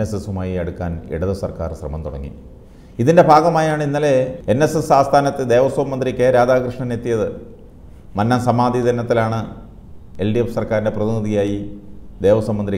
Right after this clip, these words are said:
കെ രാധാകൃഷ്ണൻ പെരുന്നയിലെ എൻ എസ് എസ് ആസ്ഥാനത്ത് എത്തിയത്. ഒരു പതിറ്റാണ്ടിന് ശേഷമാണ് സി പി എമ്മിൻ്റെ ഒരു മന്ത്രി മന്നം സമാധിയിലെത്തി പുഷ്പാർച്ചന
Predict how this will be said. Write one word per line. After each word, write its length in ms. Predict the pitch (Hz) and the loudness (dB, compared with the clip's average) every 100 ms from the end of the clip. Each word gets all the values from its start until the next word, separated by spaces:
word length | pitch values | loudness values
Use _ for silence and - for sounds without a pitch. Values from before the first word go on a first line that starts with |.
| 98 | -2
കെ 80 | 98 | -2
രാധാകൃഷ്ണൻ 520 | 95 95 95 92 101 90 90 | 0 -2 -2 -6 -8 -6 -4
പെരുന്നയിലെ 460 | 92 98 98 92 - - | -4 -2 -2 -2 -4 -4
എൻ 60 | 98 | -4
എസ് 120 | 98 95 | -6 -8
എസ് 120 | 98 | -6
ആസ്ഥാനത്ത് 420 | 85 - 90 87 80 | -6 -6 -6 -6 -8
എത്തിയത്. 300 | 73 82 78 - - - 101 | -8 -8 -8 -12 -18 -6 0
ഒരു 120 | 117 110 | 2 2
പതിറ്റാണ്ടിന് 560 | 110 107 123 120 117 - | 2 2 2 2 0 -2
ശേഷമാണ് 400 | 110 117 107 107 104 | -2 -2 -4 -4 -4
സി 100 | 107 110 | -6 -4
പി 80 | 110 | -4
എമ്മിൻ്റെ 240 | 104 101 101 | -4 -4 -4
ഒരു 100 | 98 | -4
മന്ത്രി 260 | 92 95 87 - - - - 87 | -4 -4 -6 -8 -18 -18 -8 -6
മന്നം 240 | 95 98 90 | -4 -6 -6
സമാധിയിലെത്തി 680 | 87 90 87 82 82 85 87 78 - | -6 -4 -4 -6 -6 -6 -6 -6 -10
പുഷ്പാർച്ചന 500 | 85 - 87 - | -10 -8 -8 -8